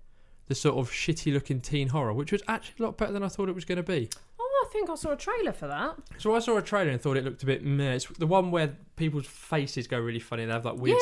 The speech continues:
Speaker 2: Yeah,
Speaker 1: smiles.
Speaker 2: yeah.
Speaker 1: Um, so I thought, "Oh, it looks a bit," like, I was quite happy to watch it, but thought it's probably gonna be a bit shit. But it was actually kinda decent.
Speaker 2: Mm.
Speaker 1: So it's literally, they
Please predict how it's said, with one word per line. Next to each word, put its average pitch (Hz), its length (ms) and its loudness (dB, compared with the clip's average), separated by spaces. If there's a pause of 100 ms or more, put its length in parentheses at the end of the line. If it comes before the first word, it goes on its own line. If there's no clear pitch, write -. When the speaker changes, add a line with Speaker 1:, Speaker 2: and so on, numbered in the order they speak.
Speaker 2:
Yeah, - 0 - (260)
Speaker 1:
smiles. 107 300 -8
Speaker 2:
yeah. 330 340 0 (380)
Speaker 1:
Um, 135 160 2
so 180 140 4
I - 20 6
thought, 185 240 2
"Oh, 156 220 4
it 147 40 4
looks 151 200 -2
a 151 40 0
bit," 135 320 0 (420)
like, 160 120 2
I - 40 -4
was 160 80 -8 (120)
quite - 200 2
happy 165 240 0
to 165 100 -2
watch 156 200 2
it, 120 80 0
but 120 120 -4
thought 127 180 0
it's 123 80 -6
probably 139 200 0
gonna 127 100 0
be 131 80 0
a - 40 -2
bit - 60 -8
shit. - 480 -4 (440)
But 156 100 2
it - 20 4
was 156 100 2
actually 175 260 -2
kinda 170 240 0
decent. 185 460 -2 (120)
Speaker 2:
Mm. 220 340 -4 (200)
Speaker 1:
So 156 200 4
it's 147 240 2
literally, 147 520 0
they 131 320 0